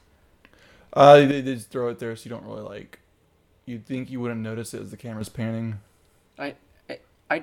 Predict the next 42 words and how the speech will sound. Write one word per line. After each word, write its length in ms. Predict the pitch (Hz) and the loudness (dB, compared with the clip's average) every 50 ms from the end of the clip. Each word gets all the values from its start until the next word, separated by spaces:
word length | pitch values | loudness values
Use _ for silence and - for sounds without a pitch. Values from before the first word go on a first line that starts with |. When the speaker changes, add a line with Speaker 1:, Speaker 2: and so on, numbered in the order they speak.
| - - | -8 -12
Speaker 2:
totally 320 | - - 170 214 220 208 151 | -8 -4 -4 -2 -2 -2 -2
notice 460 | 127 117 117 117 113 113 120 - - | -2 -2 -2 -2 -4 -8 -8 -8 -8
it. 180 | 110 117 - - - - - - - _ - | -8 -8 -10 -14 -20 -20 -20 -20 -20 _ -10
And 100 | - 131 | -2 4
why 140 | 135 156 175 | 6 6 6
is 100 | 185 170 | 6 2
the 80 | 170 156 | -2 -4
director 300 | - 175 170 170 180 170 | -2 -2 -2 0 0 0
like, 180 | 151 139 - | 2 4 6
"I'm 140 | 131 156 185 | 6 6 6
gonna 180 | 220 226 180 147 | 6 4 4 6
have 240 | 156 170 208 - | 8 8 8 8
that 240 | - 190 - - - | 8 6 4 4 2
fucking 300 | - 143 131 - 131 123 | 0 0 0 -2 -6 -10
shot. 440 | 120 - - 131 123 160 220 - - - _ _ - - - - _ _ _ _ _ _ _ | -6 -2 2 2 2 2 2 -2 -8 -20 _ _ -20 -20 -20 -20 _ _ _ _ _ _ _
I 100 | - 151 196 | -2 0 0
will 100 | 214 214 | 0 -2
spend 380 | - - - 190 170 160 147 | -2 0 0 0 0 0 -4
one 240 | 131 123 139 175 180 | -6 -4 -2 -2 -2
hundred 320 | - 196 202 190 190 185 - | 0 -2 -2 -2 -2 0 2
thousand 360 | 185 180 180 175 151 185 180 | 2 4 2 2 -2 -2 0
dollars 360 | 175 180 208 233 185 135 123 - | 2 2 2 2 2 0 -2 -6
to 60 | 139 | -8
make 140 | 135 131 123 | -10 -10 -8
sure 180 | - - 139 | -6 -6 -6
I 40 | 131 120 | -6 -6
have 160 | 120 120 120 | -6 -6 -6
that 160 | 117 127 - | -8 -8 -8
shot." 360 | - - 131 120 120 - - - - - - - | -8 -6 -6 -4 -6 -6 -10 -16 -20 -16 -6 -2
Speaker 1:
<laughs> 800 | 196 190 - 113 104 92 - - 127 113 - - 139 - 110 - - - 110 - - - - - - - - - - - - - - - - | -2 -2 0 0 -2 -2 0 0 0 0 0 -2 -4 -4 -4 -10 -12 -16 -16 -16 -18 -20 -20 -20 -20 -20 -20 -20 -20 -20 -20 -20 -20 -20 -18
Speaker 2:
Like, 240 | 139 139 135 - - | -16 -16 -16 -16 -18
God 360 | - 147 156 151 143 127 117 | -16 -14 -12 -12 -12 -12 -10
damn 300 | 120 135 135 139 135 127 | -8 -6 -4 -4 -4 -4
it. 160 | 113 107 - - _ _ _ _ _ _ - | -6 -8 -8 -12 _ _ _ _ _ _ -12
No 80 | 156 170 | -8 -6
wonder 240 | 160 170 175 170 | -6 -4 -4 -4
why 100 | 135 127 | -2 -2
you 180 | 127 123 120 120 | -2 -4 -6 -10
suck 520 | 120 - - - - - 156 131 123 - | -10 -10 -8 -6 -4 -2 -2 -4 -4 -6
as 100 | 135 120 | -12 -12
a 60 | 123 120 | -12 -10
director. 540 | 127 127 120 117 117 117 - 117 113 113 | -6 -4 -4 -4 -4 -6 -10 -14 -14 -16